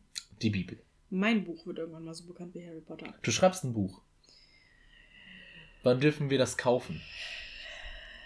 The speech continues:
Speaker 1: Ich hab das Thema
Speaker 2: In
Speaker 1: jetzt,
Speaker 2: zwanzig
Speaker 1: es,
Speaker 2: Jahren oder so.
Speaker 1: es,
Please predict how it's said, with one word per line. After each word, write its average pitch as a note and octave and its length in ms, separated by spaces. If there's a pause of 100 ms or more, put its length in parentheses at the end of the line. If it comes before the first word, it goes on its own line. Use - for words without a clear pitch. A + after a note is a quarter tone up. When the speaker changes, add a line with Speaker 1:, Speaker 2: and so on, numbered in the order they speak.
(840)
Speaker 1:
Ich B2+ 240
hab C3 160
das C#3 340
Thema D3 220
Speaker 2:
In D#3 120
Speaker 1:
jetzt, E3+ 220
Speaker 2:
zwanzig C#4 420
Speaker 1:
es, C4+ 120
Speaker 2:
Jahren C4+ 460
oder C#4 300
so. D4+ 160 (140)
Speaker 1:
es, - 260